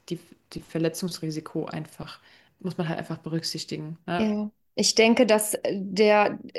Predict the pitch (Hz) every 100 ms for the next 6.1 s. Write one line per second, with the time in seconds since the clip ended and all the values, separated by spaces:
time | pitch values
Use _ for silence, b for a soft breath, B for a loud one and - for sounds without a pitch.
0 | - 214 202 226 226 214 - 202 190 185
1 | 214 - 247 247 196 - 202 190 190 -
2 | 196 - 220 - 220 220 220 208 208 196
3 | 208 175 175 185 196 190 202 - 190 208
4 | 208 208 208 202 - 208 208 185 208 -
5 | - 208 196 - 214 214 226 208 202 214